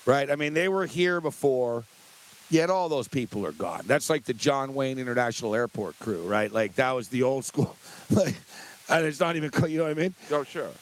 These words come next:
Speaker 1: Like, you know, the old Disneyland in Orange County. Like, the Rams weren't really a Los Angeles team. It was more of an Orange, Orange County thing. Like, the Raiders were in South San, the Raiders, and then you had the Rams. But the Rams, I remember in, in those days, though,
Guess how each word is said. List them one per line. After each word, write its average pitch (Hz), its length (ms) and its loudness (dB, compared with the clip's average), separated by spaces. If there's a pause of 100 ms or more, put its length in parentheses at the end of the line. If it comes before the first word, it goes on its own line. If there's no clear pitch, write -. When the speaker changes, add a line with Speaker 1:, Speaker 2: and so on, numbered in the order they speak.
(120)
Speaker 1:
Like, 180 200 4
you 185 80 4
know, 180 140 2
the 175 80 2
old 170 180 0
Disneyland 160 720 0
in 143 80 -4
Orange 151 300 -2
County. 151 500 0
Like, 143 220 2
the 147 80 2
Rams 170 520 0
weren't 156 220 0
really 156 280 2
a 135 60 0
Los 131 240 0
Angeles 113 440 -4
team. - 180 -8 (560)
It - 80 6
was 143 140 2
more 165 180 2
of 143 80 -4
an 135 80 0
Orange, 123 300 -2
Orange 143 220 2
County 110 280 -2
thing. - 180 -18 (440)
Like, 143 140 4
the 143 100 0
Raiders 180 520 0
were 151 380 2
in 117 120 -8
South 143 260 2
San, 147 220 -2
the 135 100 -4
Raiders, 156 580 0 (440)
and 156 80 6
then 151 60 0
you 151 60 0
had 143 100 0
the 123 80 -2
Rams. 175 220 2
But 190 120 -2
the 185 40 -4
Rams, 302 400 -2 (640)
I 185 80 6
remember 320 500 0
in, 208 60 -8
in 196 200 0
those 190 260 0
days, 180 360 0
though, 139 400 0